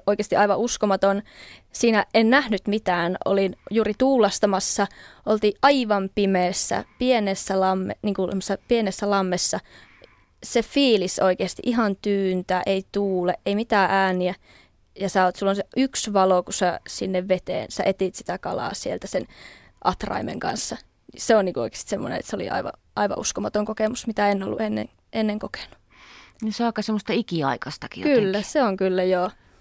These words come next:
Speaker 2: Vähän terveisiä sinne edeltäjille esiisille.
Speaker 1: Niin.
Speaker 2: Mites tuo pilkkiminen? Meidän yksi kalastaja, äh, va-, kuuntelija, <laughs> en tiedä onko hän kalastaja, mutta kuuntelija Mira tuossa sanoi, että pidän pilkkimisestä, ollaan jäällä joskus neljäkin tuntia. Repussa nokipannu klapeja ja voileipiä.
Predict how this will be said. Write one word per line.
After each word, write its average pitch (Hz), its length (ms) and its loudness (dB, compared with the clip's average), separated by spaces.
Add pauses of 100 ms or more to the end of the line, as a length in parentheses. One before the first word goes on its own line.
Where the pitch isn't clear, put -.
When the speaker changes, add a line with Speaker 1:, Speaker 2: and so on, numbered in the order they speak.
(220)
Speaker 2:
Vähän 190 200 -2
terveisiä 170 500 -2
sinne 156 300 -4 (260)
edeltäjille 143 600 0
esiisille. 262 520 4
Speaker 1:
Niin. 202 280 -2 (720)
Speaker 2:
Mites 330 280 -2
tuo 294 160 2
pilkkiminen? 180 640 0
Meidän 185 160 2
yksi - 140 -4
kalastaja, 156 680 2
äh, 214 280 4
va-, 220 280 2
kuuntelija, 196 440 6 (420)
<laughs> - 320 2
en 202 120 6
tiedä 156 220 4
onko 165 160 0
hän 175 120 0
kalastaja, 208 540 12
mutta 170 300 2
kuuntelija 170 560 2 (380)
Mira 254 280 4
tuossa 185 200 -2
sanoi, 190 240 4
että 190 140 0
pidän 226 260 2
pilkkimisestä, 170 760 -2
ollaan 175 220 2
jäällä 170 220 2
joskus 160 280 -4
neljäkin 143 440 -4
tuntia. 107 360 -10
Repussa 170 380 -6
nokipannu 147 480 -6
klapeja 151 400 -8
ja 135 140 -12
voileipiä. - 560 -14